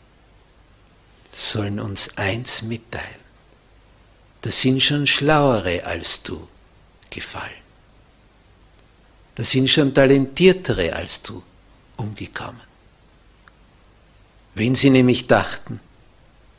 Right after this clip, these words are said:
ein eigener Plan wäre besser als Gottes Plan. Nach diesen Geschichten kehrte Jerobeam nicht um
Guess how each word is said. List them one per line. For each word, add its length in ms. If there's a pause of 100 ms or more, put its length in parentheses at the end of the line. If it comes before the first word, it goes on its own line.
(420)
ein 240
eigener 400
Plan 460 (480)
wäre 140
besser 360
als 240
Gottes 320
Plan. 240 (4000)
Nach 220
diesen 500
Geschichten 760 (520)
kehrte 380
Jerobeam 920 (360)
nicht 480
um 280